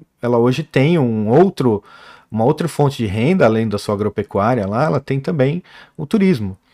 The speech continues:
E algumas fazendas, acredito que faturem tanto quanto, ou algo próximo ao que fatura com a agropecuária, com o turismo. Já quem não preservou, só te-, fica dependente apenas da agropecuária. Não que seja um mau negócio hoje, no Brasil isso é uma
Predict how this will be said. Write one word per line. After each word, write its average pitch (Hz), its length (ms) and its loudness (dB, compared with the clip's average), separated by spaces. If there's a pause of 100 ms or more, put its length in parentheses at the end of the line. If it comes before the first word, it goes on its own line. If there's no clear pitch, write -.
(640)
E 117 80 -2
algumas 120 360 0
fazendas, 139 560 0
acredito 131 280 -2
que - 80 -20
faturem 147 440 -2 (120)
tanto 139 300 -4
quanto, 101 720 -4 (100)
ou 95 360 -8
algo 104 400 -8 (760)
próximo 110 560 2
ao 101 80 0
que - 100 -12
fatura 101 380 -6
com - 100 -4
a 107 40 -4
agropecuária, 131 760 -2 (560)
com 123 240 -2
o 131 60 -2
turismo. 127 580 -2 (840)
Já 127 280 2
quem 139 180 -2
não 156 160 0
preservou, 220 640 2
só 247 180 -2
te-, 185 340 -6
fica 156 320 -4
dependente 143 540 -2
apenas 127 260 -2
da 139 120 -2
agropecuária. 190 600 0
Não 143 240 0
que - 60 -8
seja 110 180 -2
um 98 40 -4
mau 104 180 0
negócio 104 480 -2
hoje, 143 140 -4
no 101 80 -4
Brasil 98 260 -6
isso 120 160 -10
é 110 60 -4
uma 101 260 -8